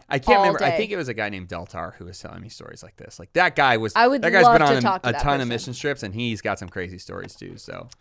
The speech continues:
Speaker 2: If any of you have ever done, like, an, um, an exorcism or something, would love to have you on the podcast.
Speaker 1: I've heard some crazy stories about that,
Speaker 2: Have
Speaker 1: too.
Speaker 2: you?
Speaker 1: Yeah, we'll talk about that
Speaker 2: Okay,
Speaker 1: after the
Speaker 2: 'cause I
Speaker 1: podcast, yeah.
Speaker 2: am fascinated
Speaker 1: Yeah.
Speaker 2: by exorcisms.
Speaker 1: Yeah.
Speaker 2: And part of me, part of me is like, "Oh my God, is it real?" The other part of me is like, "Oh my God,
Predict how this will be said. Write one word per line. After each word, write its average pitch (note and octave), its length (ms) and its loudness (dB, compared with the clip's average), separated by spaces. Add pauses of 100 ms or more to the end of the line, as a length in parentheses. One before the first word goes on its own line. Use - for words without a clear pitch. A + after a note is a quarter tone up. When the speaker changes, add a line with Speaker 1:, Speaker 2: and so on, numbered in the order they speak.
Speaker 2:
If A#3+ 180 -6
any C#4 260 0
of E4 80 -4
you E4+ 120 -2
have C4 160 -2
ever A3 380 0
done, G3 260 -4
like, F#3 180 -6
an, F#3 120 -10 (100)
um, E3+ 420 -6
an G3 160 -12
exorcism G#3 640 -10
or A3 80 -8
something, B3+ 460 -10 (480)
would G#3+ 200 -2
love G3+ 280 -2
to G3+ 80 -6
have F3+ 180 -4
you F3+ 120 -10
on D#3+ 120 -12
the - 60 -16
podcast. - 80 -20
Speaker 1:
I've C#3+ 200 4
heard D3+ 140 2
some A2 140 -8
crazy A2+ 480 -6
stories F#2+ 320 -8
about - 240 -14
that, F#2 160 -8
Speaker 2:
Have B3 220 -2
Speaker 1:
too. D4+ 60 0
Speaker 2:
you? G#4 160 2
Speaker 1:
Yeah, G#3 120 0
we'll G2 140 -2
talk G#3 180 -8
about - 160 -6
that D4 80 10
Speaker 2:
Okay, G#3 240 2
Speaker 1:
after G3 160 -6
the - 60 -8
Speaker 2:
'cause - 40 -
I C4+ 240 8
Speaker 1:
podcast, D#4+ 140 -2
yeah. C4+ 100 0
Speaker 2:
am A3+ 120 -2 (720)
fascinated F#3 840 -2
Speaker 1:
Yeah. G2 260 -4 (200)
Speaker 2:
by G3 220 4
exorcisms. - 840 -12
Speaker 1:
Yeah. F#2 180 -6 (400)
Speaker 2:
And A3+ 160 0
part A3+ 220 2
of A#3 100 -2
me, A#3 120 -6
part B3 260 2
of B3 40 -4
me B3 60 -2
is A3+ 60 -6
like, A3+ 160 0
"Oh A3 80 -6
my G#3 80 -4
God, G3 160 0
is G3 100 -8
it G3 60 -8
real?" B3 300 0
The B3 100 -2
other G#3+ 120 -2
part G#3+ 200 -2
of G3 40 -8
me G#3 60 -6
is G3 60 -8
like, G#3 160 -8
"Oh G3+ 60 -12
my G3+ 80 -8
God, G3 140 0